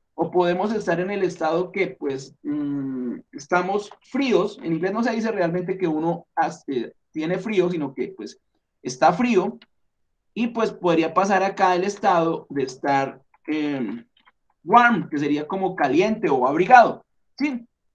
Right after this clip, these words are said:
Lo que hacemos en este caso, utilizamos el get, es para pasar de un estado a otro. Coloquemos un ejemplo aquí final. Eh, podemos colocar que cold, podríamos pasar, coloquemos otro así, eh, no sé,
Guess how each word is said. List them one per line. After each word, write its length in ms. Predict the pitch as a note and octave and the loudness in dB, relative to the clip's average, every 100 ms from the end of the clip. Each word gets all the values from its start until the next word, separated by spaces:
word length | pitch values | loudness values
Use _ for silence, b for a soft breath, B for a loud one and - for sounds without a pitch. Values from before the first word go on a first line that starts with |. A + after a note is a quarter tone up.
| _ | _
Lo 140 | F3+ A3 | -6 -4
que 100 | A3 | -2
hacemos 260 | B3+ C#4 | 0 0
en 120 | D4 A#3 | 0 -2
este 180 | G3 | -4
caso, 240 | A#3+ A#3+ B3 | -2 0 0
utilizamos 500 | A#3+ G#3+ F3 F3 G3+ | -2 -2 -2 -2 0
el 160 | A#3 | 0
get, 280 | A3 A3 - - | 0 -4 -6 -6
es 160 | F#3 | -8
para 360 | - G#3 G3+ - | -2 -2 0 0
pasar 440 | D#3 D3 D#3+ D#3 | -2 0 -2 -2
de 100 | E3 | -4
un 160 | E3+ E3+ | -4 -4
estado 320 | E3+ E3+ C#3+ | -6 -4 -4
a 40 | |
otro. 240 | D#3 C#3 - _ _ | -4 -6 -10 _ _
Coloquemos 400 | - D#3 F#3+ G#3+ | -10 -10 -6 -4
un 180 | A#3+ A#3+ | -2 2
ejemplo 280 | A#3 A3+ A#3 | 2 0 -4
aquí 160 | A3+ A3+ | -8 -8
final. 440 | A3+ G3 E3+ G3 _ _ _ _ _ _ _ _ _ _ _ _ _ - | -6 -4 -4 -6 _ _ _ _ _ _ _ _ _ _ _ _ _ -4
Eh, 320 | E3+ E3 E3 | 0 0 -2
podemos 340 | E3 E3 E3+ F#3+ | -4 -4 -4 -4
colocar 560 | G3 F3+ E3 D#3+ D#3+ | -2 -2 -2 -6 -6
que 320 | - G3+ - - | -4 -4 -4 -8
cold, 460 | - A3 F#3+ F#3 - _ | -2 2 2 -2 -8 _
podríamos 500 | - E3 D#3+ D3+ E3+ | -8 -4 -2 -4 -8
pasar, 420 | E3+ F#3+ F#3 E3+ E3+ | -6 -6 -4 -6 -8
coloquemos 440 | - - B2+ D#3 | -16 -14 -12 -8
otro 240 | E3 D#3 | -8 -10
así, 400 | D#3 D#3+ D#3 D3+ - | -12 -10 -10 -12 -10
eh, 440 | D3+ D3+ D3 C3+ B2 | -6 -4 -4 -6 -8
no 840 | B2+ - - - - - A#2+ - | -12 -14 -16 -16 -18 -20 -20 -20
sé, 240 | - - | -18 -18